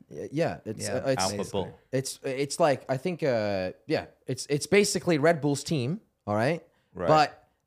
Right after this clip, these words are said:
Speaker 1: it's, it's just
Speaker 3: Is this how
Speaker 1: on the
Speaker 3: they, is
Speaker 1: side.
Speaker 3: this how they get around with getting more seats by just changing their name slightly?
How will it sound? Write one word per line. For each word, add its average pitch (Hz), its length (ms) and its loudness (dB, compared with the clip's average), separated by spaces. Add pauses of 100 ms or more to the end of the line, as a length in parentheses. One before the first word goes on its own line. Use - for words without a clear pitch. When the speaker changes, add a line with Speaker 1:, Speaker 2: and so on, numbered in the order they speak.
(100)
Speaker 1:
it's, - 320 -2 (540)
it's - 280 -6 (140)
just - 200 -6 (420)
Speaker 3:
Is 131 100 -2
this 170 120 -4
how 185 100 6
Speaker 1:
on 135 60 4
the 160 40 4
Speaker 3:
they, 156 60 6
is - 60 -2
Speaker 1:
side. 123 260 0
Speaker 3:
this 147 140 -8
how 139 160 4
they 131 120 2
get 117 240 4
around 113 480 2
with 98 200 -2 (260)
getting 98 420 -2
more 95 240 -4
seats - 380 -14
by 82 160 -6
just - 220 -14 (120)
changing 85 320 -8
their 85 100 -4
name 85 220 -4
slightly? - 460 -8